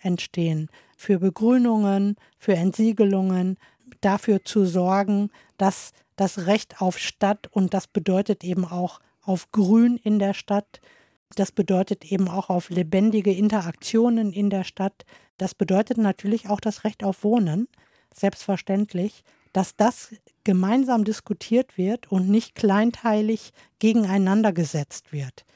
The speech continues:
Also man kann nicht sagen, wir müssen diese Fläche jetzt entsiegeln, weil wir brauchen ja dringend Wohnraum. Und deswegen muss jetzt zum Beispiel der Prinzessinnengarten weichen. Deswegen gibt es jetzt Formen,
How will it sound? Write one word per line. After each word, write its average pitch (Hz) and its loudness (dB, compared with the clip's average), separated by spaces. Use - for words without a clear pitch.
Also 190 -2
man 185 0
kann 220 0
nicht 208 -4
sagen, 196 2
wir 196 2
müssen 226 2
diese 202 0
Fläche 220 0
jetzt 202 0
entsiegeln, 214 0
weil 190 2
wir 190 0
brauchen 196 0
ja 180 0
dringend 180 -2
Wohnraum. 226 0
Und 196 0
deswegen 196 0
muss 208 0
jetzt - -4
zum 190 2
Beispiel 185 0
der 180 -2
Prinzessinnengarten 175 -4
weichen. 233 0
Deswegen 190 -2
gibt - -2
es - -4
jetzt 175 -2
Formen, 190 0